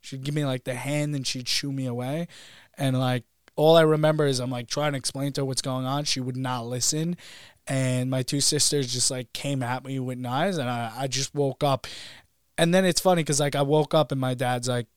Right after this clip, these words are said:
"Hey, do you want, uh, you want eggs right now?" And I was like, "Oh, yeah, sure. I mean, hell yeah, I want eggs."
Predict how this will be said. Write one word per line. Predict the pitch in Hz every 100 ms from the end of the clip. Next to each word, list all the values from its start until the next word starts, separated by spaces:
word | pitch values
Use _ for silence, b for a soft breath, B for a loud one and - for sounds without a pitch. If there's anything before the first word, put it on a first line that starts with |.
| _
"Hey, | 147 165
do | 139
you | 135
want, | 135 143 139
uh, | 135 131
you | 127
want | 139 135
eggs | 131 143
right | 147 160
now?" | 170 180 185
And | 175 127 -
I | 131
was | 127 123
like, | 120 - b b b b -
"Oh, | 170
yeah, | 156 139 156 104
sure. | - 160
I | 117
mean, | 117 117 110 107
hell | 107 120 139
yeah, | 135 147
I |
want | 113 110 107
eggs." | 107